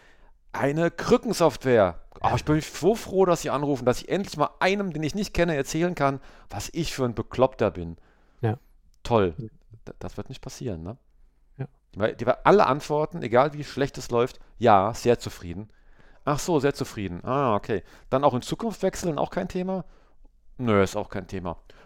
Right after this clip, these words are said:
Speaker 1: "Ja, dann weiß ich ja Bescheid." "Ja, dann weißt du jetzt Bescheid."
Speaker 2: Wir müssen auf jeden Fall mal einen Podcast machen über Einwandbehandlung in der Praxis.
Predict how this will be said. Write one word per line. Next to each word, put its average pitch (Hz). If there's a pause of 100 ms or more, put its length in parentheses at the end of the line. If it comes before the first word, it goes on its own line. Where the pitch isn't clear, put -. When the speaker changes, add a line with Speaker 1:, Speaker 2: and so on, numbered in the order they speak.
Speaker 1:
"Ja, 320
dann 180
weiß 104
ich -
ja 208
Bescheid." 147 (380)
"Ja, -
dann 107
weißt 90
du -
jetzt -
Bescheid." - (840)
Speaker 2:
Wir 117
müssen 139
auf 143
jeden 143
Fall 139
mal 123
einen 117
Podcast 123
machen 117
über 113 (640)
Einwandbehandlung 117 (360)
in 120
der 104
Praxis. -